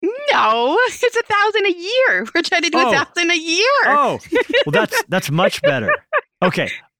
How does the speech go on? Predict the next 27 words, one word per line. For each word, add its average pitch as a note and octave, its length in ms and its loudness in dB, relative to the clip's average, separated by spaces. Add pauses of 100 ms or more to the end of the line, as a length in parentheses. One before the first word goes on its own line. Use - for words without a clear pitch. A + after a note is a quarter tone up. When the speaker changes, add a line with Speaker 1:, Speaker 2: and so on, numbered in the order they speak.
Speaker 2:
A C#3+ 60 -2
thousand G3 640 0
hours E3+ 360 0
per E3 340 -2
year. B2+ 400 -2 (220)
That F#4 80 2
Speaker 1:
Per F#4+ 40 2
Speaker 2:
makes D4 180 0
Speaker 1:
year, C#4 120 0
Speaker 2:
much - 180 -4
Speaker 1:
per - 60 0
Speaker 2:
more - 100 2
Speaker 1:
year. D#3 120 0
Speaker 2:
sense. A2 280 -4 (100)
Okay. E3+ 240 0 (100)
Speaker 1:
<laughs> - 60 -20
Per C#4+ 80 0 (140)
year. F#3+ 240 -4 (120)
Speaker 2:
Wow. D3+ 320 -2 (200)
Speaker 1:
<laughs> - 1600 -6
Speaker 2:
Very D3+ 340 0
good. A#2+ 240 -2
Speaker 1:
That's E4+ 340 0
great. C4 280 0
I C4 120 0
loved B3+ 280 -2
it. F#3+ 160 -2